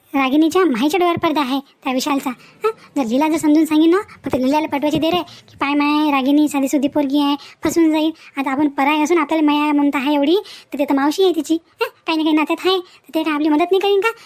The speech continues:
मला वाटतं हा सर्व प्रकार आहे ना, आपण लीलाला सांगायला पाहिजे. लीलाला समोर करून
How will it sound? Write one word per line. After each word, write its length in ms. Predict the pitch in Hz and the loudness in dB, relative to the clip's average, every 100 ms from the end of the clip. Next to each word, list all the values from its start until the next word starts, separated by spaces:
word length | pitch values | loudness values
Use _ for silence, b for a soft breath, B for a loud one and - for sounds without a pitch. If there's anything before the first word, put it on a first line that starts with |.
| B | B
मला 140 | 254 285 | -4 -2
वाटतं 180 | 294 294 | 0 -2
हा 40 | |
सर्व 200 | 269 294 | -2 -2
प्रकार 280 | 294 269 294 | -2 -2 0
आहे 100 | 302 | 0
ना, 80 | 330 | 0
आपण 180 | 311 440 480 B - | 0 -2 -4 B -6
लीलाला 320 | 254 370 311 | -2 0 0
सांगायला 260 | 302 302 330 | 0 0 0
पाहिजे. 240 | 359 339 294 B B | 0 0 -2 B B
लीलाला 380 | 254 240 302 330 | -2 2 2 2
समोर 300 | 330 320 330 | 2 4 4
करून 200 | 311 349 | 2 0